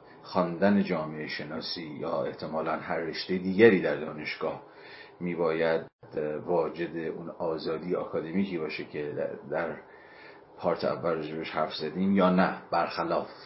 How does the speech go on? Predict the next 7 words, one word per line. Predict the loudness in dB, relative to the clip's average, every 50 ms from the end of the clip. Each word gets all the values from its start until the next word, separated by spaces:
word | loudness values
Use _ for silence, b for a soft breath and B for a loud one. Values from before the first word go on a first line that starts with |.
| -8
چقدر | -4 -4 0 2 2 2 0 0
می‌باید | -6 -10 -6 -4 -4 -2 -2 -2 -2 -2 -4 -4 -6 -6 -6 -4 -2
یک | -2 -2 -2 -2
روند | -4 -4 -4 -4 -2 -4 -4 -4 -4
استاندارد | -4 -4 -4 -4 -4 -4 -6 -4 0 4 6 6 6 6 4 0
رو، | -4 -6 -6
اه، | -6